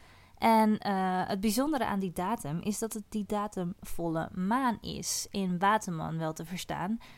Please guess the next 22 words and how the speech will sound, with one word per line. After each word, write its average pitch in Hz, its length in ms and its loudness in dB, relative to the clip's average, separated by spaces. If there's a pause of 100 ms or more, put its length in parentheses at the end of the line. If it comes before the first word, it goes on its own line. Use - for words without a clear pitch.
(220)
En 196 840 0 (100)
die 214 160 4
maan 214 180 2
heeft 208 280 -2
als 185 220 -6
thema 208 480 2
overvloed. 214 720 2 (340)
En 185 100 -6
daar 180 80 -4
ga 175 160 -4
ik 180 120 -8
ook, 175 180 -6
eh, 160 240 -6
helemaal 180 560 -2
op - 180 -10
in 226 240 2
bij 208 120 -2
het 208 120 -4
evenement 180 500 -2
natuurlijk. 175 400 -4
Ga - 100 -14
ik - 80 -18